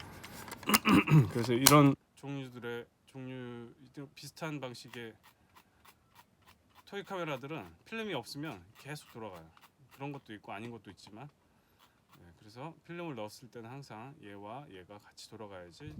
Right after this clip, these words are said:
정상적으로 로딩이 되고 있다, 이렇게 이해를 하시면 될 것 같아요.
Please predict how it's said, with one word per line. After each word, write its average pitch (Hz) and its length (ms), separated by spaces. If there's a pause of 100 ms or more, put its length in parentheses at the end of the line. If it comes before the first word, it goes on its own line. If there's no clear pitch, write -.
정상적으로 110 600
로딩이 110 300
되고 92 220
있다, 85 220
이렇게 85 200 (180)
이해를 101 260
하시면 107 260
될 85 100
것 - 80
같아요. - 300